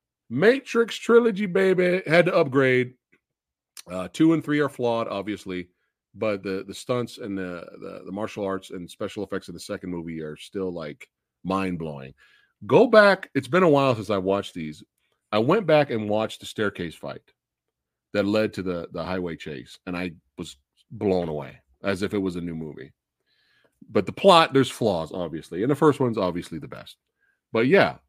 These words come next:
forty, forty bucks, forty-two bucks, uh, for all these movies in four K.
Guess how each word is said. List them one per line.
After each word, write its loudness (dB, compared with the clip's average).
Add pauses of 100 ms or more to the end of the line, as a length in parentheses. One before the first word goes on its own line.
(180)
forty, 4
forty 4
bucks, 2 (140)
forty-two 0
bucks, 0 (440)
uh, -2
for -4
all 0
these -4
movies -2
in -10
four -4
K. 0